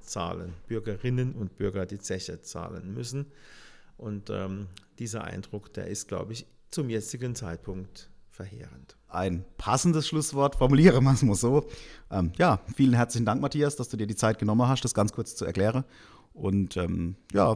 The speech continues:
Speaker 2: dann freuen wir uns mehr oder weniger, je nachdem, was für Themen beim nächsten Mal anstehen, auf die nächste Folge dieses Kurzformats Was geht Ihnen kurz erklärt.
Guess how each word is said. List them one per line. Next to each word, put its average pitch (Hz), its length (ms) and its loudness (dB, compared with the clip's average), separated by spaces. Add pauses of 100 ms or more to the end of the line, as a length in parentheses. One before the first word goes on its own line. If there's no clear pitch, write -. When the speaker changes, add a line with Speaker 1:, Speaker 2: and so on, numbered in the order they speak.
(120)
Speaker 2:
dann 123 360 4
freuen 120 380 4
wir 147 100 4
uns - 500 -2 (120)
mehr 95 140 0
oder 95 140 0
weniger, 127 280 2
je 131 160 8
nachdem, 123 360 6
was 127 180 4
für 120 120 2
Themen 120 340 6 (300)
beim 123 140 6
nächsten 135 320 8
Mal 127 160 10
anstehen, 170 640 8 (440)
auf 131 320 6
die 180 100 4
nächste 156 360 4
Folge 143 400 6
dieses 127 480 -2 (120)
Kurzformats 120 800 4
Was 110 220 4
geht 107 200 2
Ihnen 101 260 2
kurz - 260 0
erklärt. 120 460 2